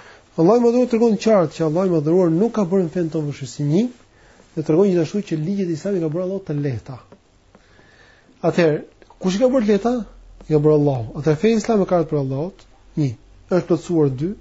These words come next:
është botore, tre, dhe është e thjesht, katër. Kjo e thjeshta katër,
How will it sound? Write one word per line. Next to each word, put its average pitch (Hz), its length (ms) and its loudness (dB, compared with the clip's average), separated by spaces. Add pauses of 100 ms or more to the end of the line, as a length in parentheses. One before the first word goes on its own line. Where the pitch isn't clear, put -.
(140)
është 151 160 0
botore, 165 420 2
tre, 190 140 -4 (100)
dhe 180 240 2
është 156 140 -10
e 147 80 -16
thjesht, 180 340 -8
katër. 131 380 -16 (840)
Kjo 208 160 4
e 240 80 0
thjeshta 294 320 2
katër, 214 400 2